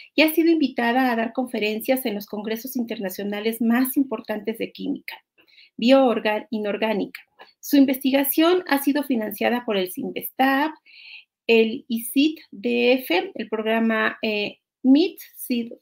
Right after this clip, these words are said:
Funds Me-, México y por conacid. Este último a través de proyectos de ciencia básica y de convenios bilateral, bilaterales con Estados Unidos. Liliana es miembro del Sistema Nacional de Investigadores nivel dos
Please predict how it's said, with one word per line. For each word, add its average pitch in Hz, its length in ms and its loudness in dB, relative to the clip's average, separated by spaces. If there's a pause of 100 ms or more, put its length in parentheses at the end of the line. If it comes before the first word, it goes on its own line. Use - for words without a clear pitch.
(120)
Funds 214 680 -2
Me-, 233 240 -2 (100)
México 254 540 -2
y 320 100 0
por - 180 -10
conacid. 185 500 -6 (680)
Este 233 320 4
último 277 380 4
a 294 80 2
través 226 300 -4
de 247 80 -2
proyectos 226 500 -4
de 208 100 -6
ciencia 202 380 -6
básica 240 560 -2
y 226 100 -2
de 208 100 -6
convenios 208 540 -6
bilateral, 202 680 -2
bilaterales 233 720 -2
con 220 200 -4
Estados 202 520 -4 (260)
Unidos. 190 540 -6 (500)
Liliana 302 600 6
es 294 140 0
miembro 254 280 2
del 233 100 -6
Sistema 226 400 -2
Nacional 202 400 -4
de 208 60 -8
Investigadores 208 840 -2
nivel 196 320 -2
dos 262 300 0